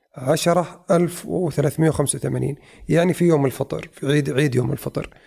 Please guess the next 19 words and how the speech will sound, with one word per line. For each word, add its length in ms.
فكان 260
هذا 180
البث 280
الرسمي 340
طبعًا، 300
وكان 300
بساعات 440
م-، 420
محدودة، 540
وكانوا 300
مستعدين 460
له 80
كل 180
الفترة 340
هذه 400
القائمين 600
على 140
وزارة 380
الإعلام. 460